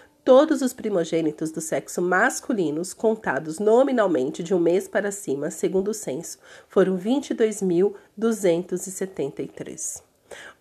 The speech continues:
Era muita gente, né, gente? Olha isso.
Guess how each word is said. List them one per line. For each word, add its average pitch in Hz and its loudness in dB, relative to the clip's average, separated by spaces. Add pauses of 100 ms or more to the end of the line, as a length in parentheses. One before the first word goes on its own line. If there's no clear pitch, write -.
(420)
Era 131 -14
muita 131 -8
gente, - -14
né, 139 -6
gente? - -18 (320)
Olha 160 -2
isso. - -8